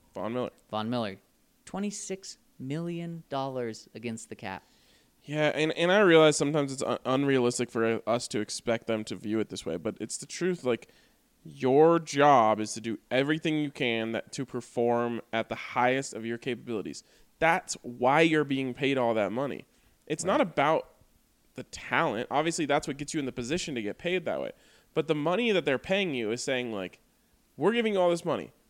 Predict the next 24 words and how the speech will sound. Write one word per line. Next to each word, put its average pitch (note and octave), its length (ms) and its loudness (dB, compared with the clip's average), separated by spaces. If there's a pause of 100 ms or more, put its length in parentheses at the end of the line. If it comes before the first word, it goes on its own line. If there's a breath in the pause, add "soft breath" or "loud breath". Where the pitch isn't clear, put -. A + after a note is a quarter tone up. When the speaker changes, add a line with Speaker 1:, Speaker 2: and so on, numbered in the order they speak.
(180)
Speaker 1:
Now C#3+ 160 4
you E3 300 4
have G#3 240 6
to G3+ 80 -2
go E3 180 4
do D#3+ 220 0
everything F3 360 2
you E3+ 100 0
can D3+ 340 0
to D3 100 -6
make C#3+ 180 0
sure D3+ 140 -6
that C#3 160 -2
you B2+ 320 -4 (100)
earn A2+ 220 -4
it." - 240 -14 (240)
Speaker 2:
Yep. G#2+ 240 -6 (100)
Speaker 1:
And C3 180 -6
Von C#3 220 2
didn't C#3 180 -4
do B2 100 0
everything F#2+ 340 -4
he A#2 80 -16
could. - 180 -18